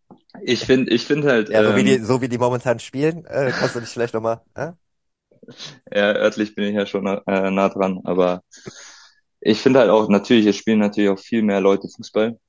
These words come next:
Speaker 2: ähm, als Tennis.
Speaker 1: Ja, natürlich.
Speaker 2: Deswegen ist, ähm,
Speaker 1: Natürlich.
Speaker 2: sag ich mal, der Spielerpool,
Speaker 1: Größer.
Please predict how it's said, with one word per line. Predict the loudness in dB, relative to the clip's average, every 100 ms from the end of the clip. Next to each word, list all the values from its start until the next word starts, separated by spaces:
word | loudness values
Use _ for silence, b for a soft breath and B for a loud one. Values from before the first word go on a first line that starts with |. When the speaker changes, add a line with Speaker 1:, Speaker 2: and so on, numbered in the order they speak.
| _ _ -6
Speaker 2:
ähm, | -4 -4 -2
als | -2 -2
Tennis. | 2 2 2
Speaker 1:
Ja, | -2 -2
natürlich. | -4 -4 -4 -2 -4
Speaker 2:
Deswegen |
ist, | -6 -10 0
ähm, | 4 4 2
Speaker 1:
Natürlich. | 2
Speaker 2:
sag | 4 4
ich | 2
mal, | 2
der | 2
Spielerpool, | 2 0 2 2 2 0 0 -2 _ _ _ _ _ _ _
Speaker 1:
Größer. | -12 -12 -14